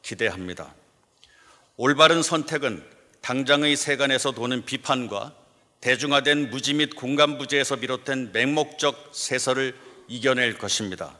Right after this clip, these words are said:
그리고 흘러가는 시간이 그것을 환히 밝혀주겠지요.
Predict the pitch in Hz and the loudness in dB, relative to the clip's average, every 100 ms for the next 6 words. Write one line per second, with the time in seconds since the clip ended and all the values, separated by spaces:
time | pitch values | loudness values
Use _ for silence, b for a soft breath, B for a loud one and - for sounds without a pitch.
0 | _ _ _ _ b b - 123 123 135 | _ _ _ _ b b -10 -6 -2 -2
1 | 151 151 143 151 143 - 143 139 180 - | -2 2 4 4 4 2 0 -2 -4 -10
2 | - 120 127 127 120 B B B - 139 | -8 -6 -2 -2 -4 B B B 0 0
3 | 131 135 131 - 120 113 - 117 98 95 | 2 0 -2 -4 -4 -4 -4 -6 -6 -10
4 | 92 - 87 | -8 -8 -8